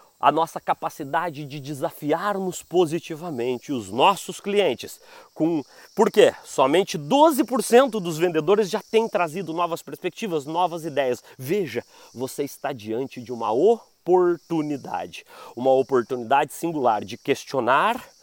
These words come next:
a sua própria abordagem de vendas e pensar de que forma que você vai se diferenciar dos seus excelentes concorrentes exatamente em virtude da sua competência, habilidade e coragem de trazer novos insights aos seus clientes. Mais uma vez,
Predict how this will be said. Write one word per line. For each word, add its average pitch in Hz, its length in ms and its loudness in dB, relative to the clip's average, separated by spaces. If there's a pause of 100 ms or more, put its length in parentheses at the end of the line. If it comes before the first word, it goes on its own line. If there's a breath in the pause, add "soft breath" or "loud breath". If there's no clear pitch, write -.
(400 loud breath)
a 127 80 2
sua - 240 0
própria 220 500 4
abordagem 135 760 0 (140)
de 117 180 -8
vendas 135 560 0 (500 loud breath)
e 226 120 -2
pensar 196 640 4
de 147 120 -8
que - 120 -8
forma 302 540 8
que 247 120 -4
você 196 340 0
vai 151 240 6
se 185 160 -6
diferenciar 170 760 0
dos 165 160 -6
seus 196 240 2
excelentes 190 680 0
concorrentes 196 600 -4
exatamente 185 580 -4
em - 20 -2
virtude 180 460 -4
da 160 80 2
sua 160 160 -2
competência, 170 560 -2
habilidade 151 520 0 (140 loud breath)
e 165 100 -8
coragem 185 680 4 (260 loud breath)
de 160 140 2
trazer 156 400 6
novos 156 420 2
insights 123 540 0
aos 151 200 4
seus - 400 -4 (100)
clientes. 139 380 2
Mais 226 220 4
uma 247 160 6
vez, 131 300 -2